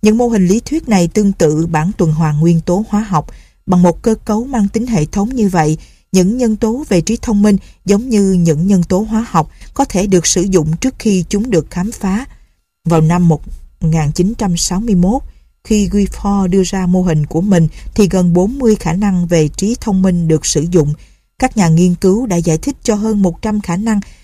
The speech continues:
cho thấy giá trị dự đoán khái niệm của Gifford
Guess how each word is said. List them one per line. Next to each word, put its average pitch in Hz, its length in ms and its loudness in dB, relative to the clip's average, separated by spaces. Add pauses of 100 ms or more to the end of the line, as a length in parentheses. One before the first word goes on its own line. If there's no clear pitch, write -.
(120)
cho 190 160 2
thấy 196 360 -2
giá 233 180 -2
trị 160 280 0
dự 160 200 2
đoán 175 260 -2
khái 254 180 -4
niệm 165 280 0
của 156 380 0
Gifford 185 520 -4